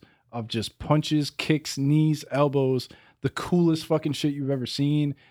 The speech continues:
the roughest shit you ever seen, just, like, just straight striking. So this, this is a striking match all day. You don't wanna miss this one. The size and the reach is close. I'll probably, the size is the same.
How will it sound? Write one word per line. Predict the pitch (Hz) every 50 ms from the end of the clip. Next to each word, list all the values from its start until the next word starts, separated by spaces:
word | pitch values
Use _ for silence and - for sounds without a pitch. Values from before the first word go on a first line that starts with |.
| _ _ -
the | 127 113
roughest | 110 104 110 135 147 - - - 147 -
shit | - - 156 147 135
you | 131 135 139
ever | 135 131 135
seen, | 131 - - - 147 143 143 143 135
just, | - 127 - - -
like, | 117 107 - - _ _ _ _ _ _ _
just | 143 139 -
straight | - - - - 135 139 135 131 123
striking. | - - - - - 117 107 107 - - 95 95 92 -
So | - - 117
this, | 107 117 123 - -
this | - 139 135 127 -
is | 139 127
a | 117
striking | 104 - - - 127 120 117 - 123
match | 120 120 117 110 - -
all | - 101 110 113 110
day. | 101 113 110
You | 107 107
don't | 110 110 107
wanna | 101 107 104
miss | 104 107 104 -
this | - 107 90 -
one. | 110 107 104 - _ _ _ _ _ _ _ _ _ _ _ _ _ _ _ -
The | 139 139
size | - - - 170 165 190 208 208 202 196
and | 196 196
the | 190
reach | 175 165 165 185 220 226 - - - - - - - _ _ _ _ _ -
is | 131 123 -
close. | - - 131 131 123 113 110 - - - - - _ _ -
I'll | 127 131 131
probably, | 127 - - 160 175 185 190 180 185
the | 143 147
size | 143 - 175 175 175 175 180 175 165 151
is | 139 123
the | 123 127
same. | 120 - - 135 135 139 139 143 143 139